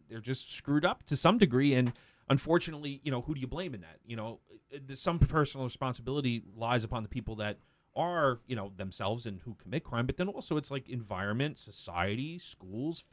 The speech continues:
family. Um, so, it, and we, I find that a lot when I talk about issues on,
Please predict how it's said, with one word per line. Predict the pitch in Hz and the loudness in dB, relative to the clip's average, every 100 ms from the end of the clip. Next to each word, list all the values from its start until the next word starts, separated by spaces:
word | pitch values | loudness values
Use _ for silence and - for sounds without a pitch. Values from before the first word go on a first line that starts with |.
| 90 | -8
family. | 90 92 117 139 175 - _ _ _ _ _ | -8 -4 0 0 0 -6 _ _ _ _ _
Um, | 135 135 127 123 120 _ 160 | 4 6 8 6 -2 _ -8
so, | - 196 185 | 0 4 4
it, | 175 165 | 2 -2
and | - 170 | 4 8
we, | 185 202 | 8 8
I | 165 | 8
find | 190 185 165 | 8 6 4
that | 151 | 4
a | |
lot | 143 143 - | 6 4 2
when | 139 | 0
I | |
talk | 127 147 143 | 0 2 2
about | 131 123 | 4 4
issues | 120 117 120 113 - | 2 0 -4 -6 -8
on, | 110 | -10